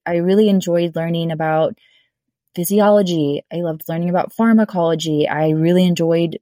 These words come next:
being in the hospital and actually getting to take care of patients. Um, one thing I, I really love is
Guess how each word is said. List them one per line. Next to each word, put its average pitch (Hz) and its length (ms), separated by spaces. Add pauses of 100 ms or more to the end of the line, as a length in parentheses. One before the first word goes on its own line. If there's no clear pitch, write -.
being 175 320
in 165 120
the 160 80
hospital 156 720
and 156 120
actually 156 400 (340)
getting 175 260
to 156 80
take - 300
care 160 260
of 151 120
patients. - 720 (100)
Um, 131 260 (160)
one 165 160
thing 165 180
I, 151 60 (160)
I 170 40
really 196 280
love 165 120
is 160 140